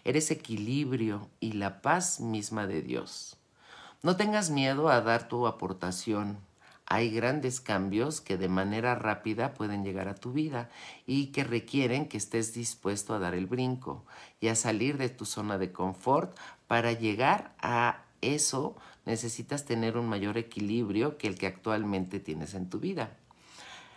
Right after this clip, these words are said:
Repasa tu día y observa qué tan balanceadas están tus actividades y pasiones.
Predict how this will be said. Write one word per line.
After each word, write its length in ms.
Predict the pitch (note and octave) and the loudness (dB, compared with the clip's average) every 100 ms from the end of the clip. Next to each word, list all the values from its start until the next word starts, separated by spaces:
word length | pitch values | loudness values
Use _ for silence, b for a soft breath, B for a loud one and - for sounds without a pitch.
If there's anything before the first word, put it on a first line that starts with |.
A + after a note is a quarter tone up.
| B | B
Repasa 600 | - D#3+ E3 F#3 G3+ A3 | 4 4 8 6 6 2
tu 360 | G#3 F3 D3+ C3+ | 0 0 2 -2
día 520 | C3 C3 B2 E3 - - | 2 4 6 4 -2 -2
y 180 | C#3+ | 2
observa 720 | C3 B2 - C3 C3 A#2+ C3 D#3+ | 2 2 0 2 2 4 2 2
qué 360 | - E3+ G#3 | -4 -2 -2
tan 500 | - C#3+ C#3 D3+ D3+ | 0 2 2 2 0
balanceadas 920 | B2+ A#2 G#2+ A2 - A#2+ A2+ A#2 C#3 | 0 2 0 0 0 4 4 4 0
están 300 | - - G2+ | -6 -4 -4
tus 180 | G2 - | -4 -6
actividades 840 | G2 - F2 E2+ D#2 D#2 F2+ - F2+ | -6 -6 -4 0 0 0 -2 -4 -4
y 80 | |
pasiones. 720 | F#2 A2 - D#3 D#3 B2 A#2+ | -4 -4 0 2 2 0 -6